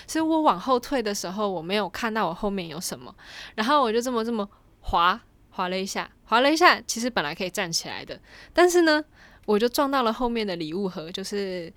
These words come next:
叠在后面的礼物，然后我就这么一摔，然后就跌到那个礼物上面，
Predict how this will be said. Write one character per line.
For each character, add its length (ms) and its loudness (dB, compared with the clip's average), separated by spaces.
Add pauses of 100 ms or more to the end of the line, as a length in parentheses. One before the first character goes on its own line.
(440)
叠 200 2
在 440 2
后 200 -2
面 240 -2
的 180 -6
礼 220 -12
物， 200 -8 (160)
然 100 -4
后 120 0
我 60 -2
就 120 -4
这 120 -4
么 260 -2
一 80 -6
摔， 460 -2
然 100 -8
后 100 -4
就 120 0
跌 280 -6
到 140 -2
那 80 -4
个 80 -2
礼 160 -6
物 80 -6
上 220 -8
面， 200 -10